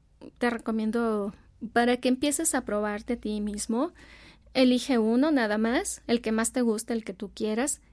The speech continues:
y lo vas a convertir en una meta alcanzable con el método smart. Recuerda que cuando tú redactes tu meta, tu meta debe de ser específica,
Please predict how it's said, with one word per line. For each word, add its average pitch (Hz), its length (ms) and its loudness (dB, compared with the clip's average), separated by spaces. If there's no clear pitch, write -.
y 285 100 2
lo 285 140 4
vas 277 200 2
a 302 60 -2
convertir 277 640 2
en 233 160 4
una 233 180 2
meta 220 420 -2
alcanzable 240 800 -4
con 240 180 2
el 214 120 -2
método 214 360 -4
smart. - 400 -8
Recuerda 269 460 0
que 254 180 0
cuando 226 280 -2
tú 330 200 0
redactes 277 640 -2
tu 214 140 -2
meta, 220 400 -2
tu 269 180 -4
meta 269 300 -2
debe 247 240 0
de 214 80 -4
ser 220 360 -2
específica, 277 800 -2